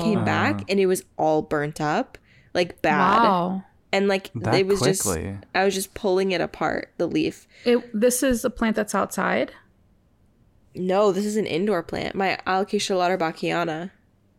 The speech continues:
Speaker 2: Oh.
Speaker 1: It's, like, the, the long, skinny leaf alocasia.
Speaker 2: Yeah. Man, it's probably just because you left it on there for so long, because I,
Speaker 1: Yeah.
Speaker 2: I have used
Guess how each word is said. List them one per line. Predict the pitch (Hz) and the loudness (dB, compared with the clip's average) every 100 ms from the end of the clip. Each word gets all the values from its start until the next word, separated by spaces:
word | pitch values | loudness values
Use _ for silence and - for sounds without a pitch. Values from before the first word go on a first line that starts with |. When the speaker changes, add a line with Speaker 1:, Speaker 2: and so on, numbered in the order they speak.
| _ - | _ 0
Speaker 2:
Oh. | 202 202 220 | 2 4 4
Speaker 1:
It's, | 208 | 6
like, | - 170 | 6 4
the, | 247 190 - - - | 2 0 -4 -14 -2
the | 233 | 0
long, | 208 175 185 185 | 2 2 2 0
skinny | 190 - 190 185 175 | -4 -4 -2 0 0
leaf | 165 180 | 0 -2
alocasia. | - 165 156 - - - 202 214 226 _ _ _ _ - - - - _ | -4 -4 -4 -4 -6 -4 -4 -4 -6 _ _ _ _ -20 -20 -20 -20 _
Speaker 2:
Yeah. | - 196 180 170 165 185 - - - - | 0 2 2 2 0 -2 -4 -6 -8 -4
Man, | 226 220 247 214 196 - | 0 2 2 2 0 -2
it's | 214 | -2
probably | - 262 330 339 | 0 2 2 2
just | 285 - | 0 0
because | 240 226 208 | 0 0 0
you | 208 | 2
left | 196 - | 0 0
it | 196 | -2
on | - 175 | 0 2
there | 185 190 185 | 2 0 -2
for | - 190 180 | -2 -2 -2
so | - 190 | 0 0
long, | 180 170 175 | 2 2 2
because | 202 - 208 196 - | 0 0 -2 0 0
I, | 185 190 190 - | 2 2 0 -2
Speaker 1:
Yeah. | 208 202 180 175 | -4 -6 -6 -2
Speaker 2:
I | 185 208 247 | 2 4 4
have | 302 269 | 2 2
used | 202 202 196 185 185 180 - - | 0 2 2 2 0 -2 -6 -10